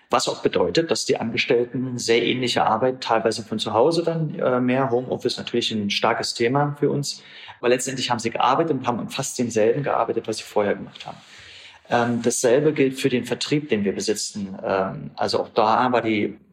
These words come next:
hat sich die Angestelltenarbeit, äh, und der Umsatz fast nicht verändert.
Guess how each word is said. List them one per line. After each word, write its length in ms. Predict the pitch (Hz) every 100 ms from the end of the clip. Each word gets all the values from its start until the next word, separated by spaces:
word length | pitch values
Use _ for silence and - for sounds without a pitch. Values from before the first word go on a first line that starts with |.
| -
hat 180 | 120 -
sich 120 | 117
die 500 | 113 107 104 - - _
Angestelltenarbeit, 1200 | - 123 156 - 131 127 - 110 113 113 107 - -
äh, 80 |
und 280 | 104 98 101
der 100 | 101
Umsatz 280 | 117 113 -
fast 280 | - - -
nicht 140 | -
verändert. 480 | - - - -